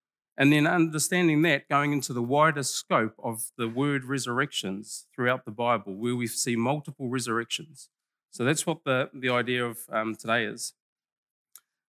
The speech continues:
So this very day, I'm not sure if you're aware, but this very day, it's, today is the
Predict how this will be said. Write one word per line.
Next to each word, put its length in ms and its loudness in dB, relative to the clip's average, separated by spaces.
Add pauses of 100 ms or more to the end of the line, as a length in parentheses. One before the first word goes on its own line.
(100)
So 220 2
this 300 2
very 260 4
day, 220 6
I'm 160 2
not 100 -4
sure 160 -2
if 140 -6
you're 80 0
aware, 400 -2
but 280 -6
this 360 -2
very 340 0
day, 380 -2 (180)
it's, 240 -8
today 300 0
is 160 -4
the 100 -6